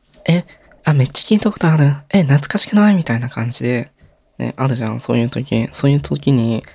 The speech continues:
シャザムするのめっちゃ楽しくて。ね。うわ、めっちゃわ-、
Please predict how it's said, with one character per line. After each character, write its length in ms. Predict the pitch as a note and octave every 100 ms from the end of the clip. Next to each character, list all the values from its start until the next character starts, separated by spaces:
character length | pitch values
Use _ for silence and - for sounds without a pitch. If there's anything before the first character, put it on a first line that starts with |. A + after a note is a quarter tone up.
| _ _ _
シ 140 | -
ャ 60 | B2+
ザ 80 | A#2+
ム 80 |
す 100 | A2
る 80 | A2+
の 60 | G#2+
め 100 | G2+
っ 20 |
ち 160 | - -
ゃ 60 |
楽 100 | D3+ D#3
し 80 |
く 60 | -
て。 340 | - - - C#3+ _ _ _ _ _ _ _ _ _ _ -
ね。 220 | B2+ B2 _ _ _ _ _ _ _ _ _ A3
う 60 |
わ、 120 | G#3+
め 120 | E3 D#3
っ 20 |
ち 160 | -
ゃ 100 | G3+
わ-、 160 | F#3+